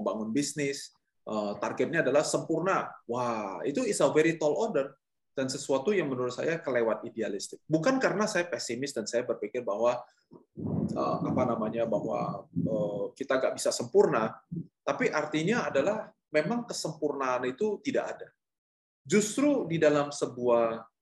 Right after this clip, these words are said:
hubungan, dalam sebuah relationship, pada saat satu orang yang nggak sempurna dengan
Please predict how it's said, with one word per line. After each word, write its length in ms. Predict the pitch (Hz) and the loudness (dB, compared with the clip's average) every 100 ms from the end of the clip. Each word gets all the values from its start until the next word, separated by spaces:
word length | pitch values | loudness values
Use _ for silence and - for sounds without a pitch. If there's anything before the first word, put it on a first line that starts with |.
| - | -8
hubungan, 480 | 135 135 120 87 - | -4 -2 -2 -2 0
dalam 160 | 113 110 | 0 0
sebuah 320 | 117 113 110 | -2 0 0
relationship, 640 | 107 104 - 101 110 - _ _ _ - | -2 -4 -6 -8 -8 -10 _ _ _ -6
pada 240 | 143 147 147 | 4 6 6
saat 480 | 170 - 220 - - _ _ _ _ _ _ _ | 2 0 -2 -2 -14 _ _ _ _ _ _ _
satu 400 | - 170 147 165 | -10 -4 0 2
orang 320 | 151 165 190 185 | 4 4 4 2
yang 320 | 147 135 127 | 0 -2 -4
nggak 160 | 131 | -4
sempurna 800 | - 127 123 127 117 135 190 190 | -2 -4 -2 -4 -2 -4 -4 -4
dengan 240 | 131 123 | -6 -4